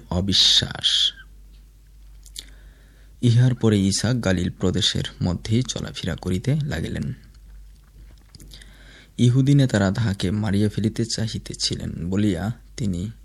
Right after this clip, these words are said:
ইহুদিয়া প্রদেশে চলাফেরা বন্ধ করিয়া দিলেন। তখন ইহুদিদের ঈদুল সুককের সময় প্রায় নিকটে আসিয়াছিল।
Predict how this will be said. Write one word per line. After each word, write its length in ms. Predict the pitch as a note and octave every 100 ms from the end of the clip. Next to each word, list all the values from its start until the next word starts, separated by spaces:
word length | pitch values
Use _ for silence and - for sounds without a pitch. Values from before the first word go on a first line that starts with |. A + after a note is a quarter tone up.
| -
ইহুদিয়া 420 | A2+ C3+ B2+ A#2+
প্রদেশে 520 | - F#2+ F2+ - D3
চলাফেরা 540 | D3 - F2 D#2+ - D#2+
বন্ধ 340 | - G#2 A2 -
করিয়া 260 | - F2+ D2+
দিলেন। 400 | - D3+ - - - - - - - - - - - - - -
তখন 340 | G#2 - G#2+ -
ইহুদিদের 500 | A2+ A2+ B2 B2+ C3 B2+ -
ঈদুল 440 | A2 A2+ B2 B2 - - - - -
সুককের 920 | - C#3 C#3 F#2 E2+ - - F#2+ F#2
সময় 460 | - - G#2 G#2+ C#3
প্রায় 320 | C#3+ F2 - -
নিকটে 400 | G#2+ A2 A2 E2+
আসিয়াছিল। 640 | G2+ - F2 - - -